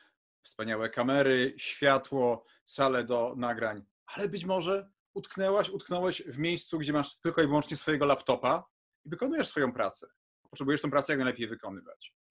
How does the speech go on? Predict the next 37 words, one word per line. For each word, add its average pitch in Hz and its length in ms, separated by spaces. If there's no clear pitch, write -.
I - 40
to 180 100
wystarczy. - 560
Twój - 160
laptop 165 380
z - 60
kamerką, 135 400
z 127 60
mikrofonem 131 400
w 127 40
zupełności 117 440
wystarczy. - 480
Jeszcze - 200
jakaś 110 180
aplikacja, 135 440
internet, 127 400
ale, 107 220
ale 127 120
o 123 40
tym 127 140
później. 101 320
A 104 80
to 135 280
jak, 135 320
y, 131 480
ktoś 147 160
mnie 135 100
pytał, 131 540
czy - 120
to 131 200
naprawdę 127 680
nie 123 140
jest 117 200
trudne, 147 480
mówię, - 100
słuchajcie, 127 280
no 131 120